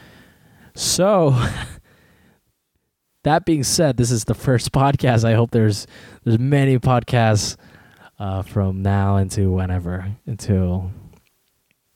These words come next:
I don't know, until I hit that destination. And I,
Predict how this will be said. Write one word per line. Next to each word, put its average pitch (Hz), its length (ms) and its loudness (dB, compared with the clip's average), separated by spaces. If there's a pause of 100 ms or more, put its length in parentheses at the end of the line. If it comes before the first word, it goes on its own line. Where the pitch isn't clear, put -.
I 123 120 4
don't 92 160 -2
know, 160 180 -14
until 123 300 -2
I 123 100 0
hit 151 320 -4
that 127 220 -2
destination. 107 840 0 (1000)
And 120 100 0
I, 156 80 2